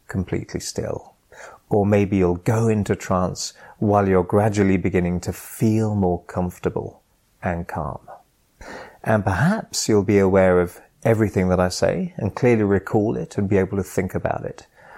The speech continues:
And perhaps not. Perhaps you'll just drift off somewhere else. So when you see signs that your client is clearly becoming hypnotically responsive, you can begin to be a little more directive in your communication.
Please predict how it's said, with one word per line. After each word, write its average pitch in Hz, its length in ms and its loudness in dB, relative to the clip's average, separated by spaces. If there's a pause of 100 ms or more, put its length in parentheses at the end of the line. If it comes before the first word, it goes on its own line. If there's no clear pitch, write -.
(400)
And 101 200 2
perhaps 85 440 -2
not. 202 400 -2 (240)
Perhaps 95 360 -6
you'll 95 120 0
just - 240 -6
drift - 320 -4
off - 180 -4
somewhere 175 380 -4
else. - 500 -10 (240)
So - 220 4
when 139 160 8
you 127 100 6
see 214 640 2 (240)
signs 87 680 -2
that - 140 -6
your 90 120 2
client 95 500 0
is 90 180 0
clearly 139 540 0
becoming 92 480 0
hypnotically 101 760 0
responsive, 95 800 -2 (480)
you 135 140 4
can 123 180 2
begin 123 440 4
to 110 100 -2
be 95 420 2 (140)
a - 80 -4
little 98 240 2
more 85 460 2 (320)
directive - 720 4
in - 60 -4
your 87 80 0
communication. - 640 -4